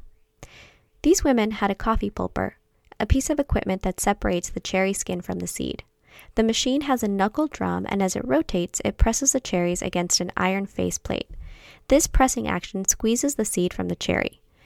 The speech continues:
Usually the drum is hooked up to a motor and requires electricity to run. In a very small scale, the drum can be hooked up to a crank and rotated manually. You can imagine it like a manual coffee grinder,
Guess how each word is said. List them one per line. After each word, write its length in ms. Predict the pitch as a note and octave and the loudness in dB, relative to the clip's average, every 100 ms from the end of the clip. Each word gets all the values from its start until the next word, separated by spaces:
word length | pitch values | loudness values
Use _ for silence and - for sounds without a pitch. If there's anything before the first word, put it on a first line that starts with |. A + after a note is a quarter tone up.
| - _ | -20 _
Usually 400 | B3+ D4+ E4+ E4 | 4 6 6 4
the 100 | C#4+ | 4
drum 300 | - G3 F#3+ | 2 0 2
is 140 | F#3 | -2
hooked 220 | - G#3 F#3+ | -2 0 0
up 120 | F#3 | 0
to 120 | - | 0
a 40 | F#3+ | 2
motor 320 | B3+ B3+ F3+ | 6 6 4
and 200 | - F#3 | 2 -2
requires 480 | F3 - F3+ F3 F3+ | -2 2 2 2 2
electricity 560 | F3+ F3 - G3 F#3 F3 | 0 0 -2 -2 -2 -2
to 140 | - | -4
run. 280 | F3 A#1 - - - _ _ - - | -2 -4 -4 -18 -20 _ _ -20 -2
In 80 | B3 | 2
a 60 | |
very 240 | B3+ D4 G4 | 6 6 6
small 260 | - B3+ | 2 0
scale, 480 | B3+ - F3+ F3 F3+ - - | 0 0 2 2 0 -4 -10
the 80 | - | -6
drum 260 | G#3+ A3 A3+ | 0 2 2
can 160 | - | 0
be 120 | A#3+ A#3+ | 0 2
hooked 240 | G3 - | 0 0
up 120 | A#3+ | -4
to 120 | - F3+ | -2 -6
a 60 | |
crank 400 | - A3+ G#3 G#3+ - | 0 2 2 0 -2
and 160 | F#3 | -2
rotated 460 | F3+ F3+ F#3 F3+ F3+ | 0 -2 -4 -6 -2
manually. 500 | G3 F#3 - - - _ _ - - _ - | 0 0 -4 -6 -12 _ _ -20 -20 _ -2
You 120 | C4+ | 0
can 140 | C4 A#3+ | 4 6
imagine 340 | C#4 A#3 G#3+ | 8 6 2
it 120 | G3+ | -2
like 300 | - F3+ F3+ - | 0 0 0 -4
a 240 | F#3 F3+ F3+ | -2 0 0
manual 320 | F#3 F#3 F3+ | 0 0 -4
coffee 320 | - F3 - | -2 -2 -2
grinder, 480 | - - - - | -4 -4 -2 -6